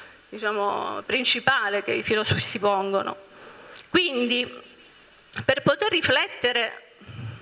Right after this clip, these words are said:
dico per il mio, in questo caso, su concetti e fenomeni, in questo caso del vedere come percezione, decidiamo di abbandonare un po' il perché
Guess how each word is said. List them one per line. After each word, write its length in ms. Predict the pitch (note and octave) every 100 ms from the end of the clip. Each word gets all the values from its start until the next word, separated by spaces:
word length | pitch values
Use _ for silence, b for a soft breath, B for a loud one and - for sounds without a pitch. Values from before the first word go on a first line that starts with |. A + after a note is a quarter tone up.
| - -
dico 320 | A3 B3+ A#3+
per 200 | A#3+ A#3+
il 120 | A3
mio, 380 | A3+ C4+ A#3 G#3+ -
in 160 | F#3+
questo 280 | G#3+ - A3+
caso, 400 | B3+ B3 A#3 - - B
su 240 | B C4+ C4+
concetti 880 | C4 C4+ - C#4 F4 - - B3+ -
e 160 | - B3+
fenomeni, 1000 | - B3+ B3+ B3 A3 G#3+ G#3+ G#3+ G#3 -
in 160 | - A#3+
questo 340 | C4 B3+ C4
caso 560 | C#4 D#4 E4+ - B3 - B B B B B
del 260 | A#3 C#4
vedere 500 | A#3+ C4+ D#4 F4 C#4+
come 340 | - D#4+ D4+ B3+
percezione, 1400 | - D#4 F#4 - B3+ B3+ - B3+ A3+ G3 G#3 A#3+ D#4 - -
decidiamo 800 | C#4 - E4+ D#4 E4+ A#3+ A3+ A3
di 100 | A#3
abbandonare 840 | A3+ C4 B3+ C#4 D#4+ G#4 F4+ B3 -
un 180 | B3 A#3+
po' 140 | C#4
il 140 | C4 B3+
perché 840 | A#3+ A3 - A#3+ G#3 G3+ B3+ G4+